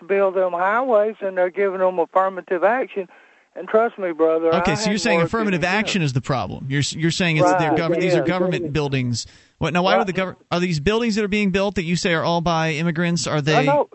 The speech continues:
Speaker 1: yes,
Speaker 2: government buildings?
Speaker 1: absolutely. Uh,
Speaker 2: They're
Speaker 1: all but the upper management, you know, the engineers and stuff. Are
Speaker 2: Wait a minute. Are these private buildings or government buildings?
Speaker 1: It's all of the above, man.
Speaker 2: Okay,
Speaker 1: Uh,
Speaker 2: so
Speaker 1: Brewer
Speaker 2: is it, how is a
Speaker 1: Daniels is
Speaker 2: private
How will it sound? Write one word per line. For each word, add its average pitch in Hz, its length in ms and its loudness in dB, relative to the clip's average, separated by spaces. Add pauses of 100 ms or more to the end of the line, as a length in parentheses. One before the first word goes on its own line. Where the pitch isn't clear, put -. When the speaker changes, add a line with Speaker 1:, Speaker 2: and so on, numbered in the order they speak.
(100)
Speaker 1:
yes, 254 380 2
Speaker 2:
government 190 400 0
buildings? 202 380 -2
Speaker 1:
absolutely. 110 340 -4
Uh, 175 80 2
Speaker 2:
They're 170 120 4
Speaker 1:
all 226 220 4
but 202 200 -6
the 190 100 -2
upper 170 340 -2
management, 151 880 -4
you 175 80 -8
know, 151 260 0
the 175 160 0
engineers 160 720 0
and 123 240 -10
stuff. 131 380 -2
Are 113 180 -2
Speaker 2:
Wait 196 140 0
a 170 60 0
minute. 139 140 0
Are 165 120 0
these 202 160 -2
private 220 420 -2
buildings 214 440 0
or 175 40 -2
government 175 480 0
buildings? 107 500 -4 (380)
Speaker 1:
It's 190 220 0
all 208 420 2
of 160 120 -6
the 185 220 0
above, 196 480 -2
man. 156 440 -4 (380)
Speaker 2:
Okay, 151 180 4
Speaker 1:
Uh, 135 40 0
Speaker 2:
so 202 160 0
Speaker 1:
Brewer 214 120 4
Speaker 2:
is 202 80 2
it, 190 80 -4
how 220 240 2
is 262 80 0
a 214 60 0
Speaker 1:
Daniels 165 80 -8
is 170 40 -4
Speaker 2:
private 220 200 2